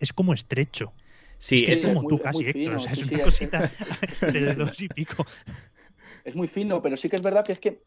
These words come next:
Speaker 3: yo lo que le he visto jugar es que se le ve que le-, lee muy bien, o sea, lee, lee muy bien en defensa. En el último partido que juega le expulsan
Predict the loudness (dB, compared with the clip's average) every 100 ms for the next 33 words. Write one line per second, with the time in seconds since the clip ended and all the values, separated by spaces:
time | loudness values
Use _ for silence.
0 | -6 0 2 0 -2 -4 0 2 2 0
1 | 2 4 6 4 2 0 2 4 2 _
2 | _ _ _ _ -10 -6 0 2 4 2
3 | 0 -6 -8 -10 -4 -2 0 2 4 4
4 | 2 0 -2 -4 -2 -2 0 2 2 2
5 | 2 2 0 0 0 0 2 2 0 -4
6 | -14 -4 -2 0 2 2 2 4 2 0
7 | -2 2 2 2 -2 _ -8 -6 -2 -2
8 | 2 2 2